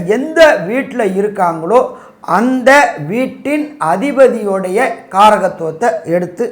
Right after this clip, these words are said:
செய்வாங்க. இப்ப ராகு இருக்கிறது சனி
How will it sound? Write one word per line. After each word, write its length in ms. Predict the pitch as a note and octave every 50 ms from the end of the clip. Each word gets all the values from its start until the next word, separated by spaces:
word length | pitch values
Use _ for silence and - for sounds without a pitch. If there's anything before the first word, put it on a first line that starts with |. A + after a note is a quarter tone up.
| - - -
செய்வாங்க. 440 | F3 F3 F3 E3 D#3+ D3 C#3+ C#3+ C3+ E3 - - - - - - - - - _ - B3
இப்ப 240 | - - - C4 A#3+ A3+ - E3 E3 F3
ராகு 440 | F3+ G#3 A#3+ C4 C#4 A3+ G#3+ C#4 C#4+ C#4 - - G3 G3+
இருக்கிறது 440 | G#3+ G#3 G3 G3 F#3 F3+ F3+ A#3 A#3+ A#3+ - - -
சனி 200 | F#3+ F3+ G#3 A#3